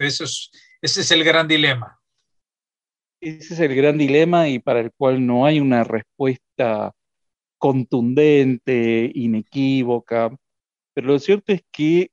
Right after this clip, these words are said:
Speaker 2: eh, ya ha habido varios casos de este tipo de sanciones. De hecho, cuando se constituye la propia Unión Soviética, hubo un cordón sanitario que se aisló completamente desde lo económico a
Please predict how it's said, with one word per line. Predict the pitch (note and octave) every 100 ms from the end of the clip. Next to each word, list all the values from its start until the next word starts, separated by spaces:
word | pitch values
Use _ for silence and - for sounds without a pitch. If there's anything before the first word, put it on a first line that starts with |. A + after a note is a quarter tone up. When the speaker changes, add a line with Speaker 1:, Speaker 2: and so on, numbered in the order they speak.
| _
Speaker 2:
eh, | C3+ A#2+ A#2+ A2+
ya | B2+ E3+
ha |
habido | D#3+ G3+ E3 D3
varios | B2 B2 A#2+
casos | - C3+ C#3 D#3
de | A#2 A#2
este | A2+ B2+
tipo | B2 - A#2+
de | A2+
sanciones. | G#2 G#2 G2 - D3 B2+ A#2+ D#3 - _ _
De | -
hecho, | C4 - A#3+
cuando | - B2+ A#2+ A#2+ A#2+ G#2 _ _ _ _
se | - -
constituye | B2+ - C#3+ A3+ G3+
la | B2+ A#2
propia | - C#4 F#3+ A#2
Unión | G#2+ A2+ A#2 A#2+
Soviética, | - B2+ A#2+ B2+ C3 D#3 - C3 B2 -
hubo | B2 B2 D3 D#3 - _ _ _ _
un | C#3+ C#3+ C#3+
cordón | C3 A#2+ C3 D#3
sanitario | - C3 A#2+ - D3+ D#3
que | - A#2
se | - - A2+ G#2+ G#2+ G#2+ -
aisló | B2+ B2 A#2+ D3+ F3+ E3+
completamente | C#3+ A2+ - C3+ B2 B2+ C#3+ C#3+
desde | A#2+ A2 A2
lo | A2+
económico | - A#2 B2+ C#3+ C3+ - B2 G#2+ G2 G2
a | G1+